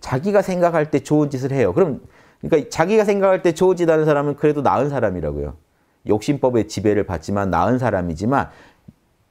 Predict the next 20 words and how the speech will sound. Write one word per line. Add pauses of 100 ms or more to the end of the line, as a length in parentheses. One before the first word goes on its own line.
(100)
여전히 (300)
여러분
안에
있는
영을
모르고
살아가기
때문에
답답한
사람입니다. (600)
그래서
영을
알고
보시한다는
거는 (260)
아까
어려운
사람
봤을
때